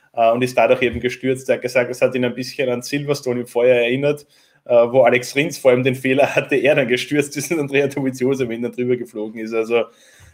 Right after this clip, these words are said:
von dem eine blöde Kettenreaktion, die er sich aber natürlich auch ein bisschen selbst zuzuschreiben hat.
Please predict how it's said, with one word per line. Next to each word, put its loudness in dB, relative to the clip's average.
von -4
dem 2
eine 2
blöde 4
Kettenreaktion, 2
die 0
er 10
sich -2
aber 4
natürlich -4
auch 2
ein -18
bisschen -8
selbst -6
zuzuschreiben -4
hat. -2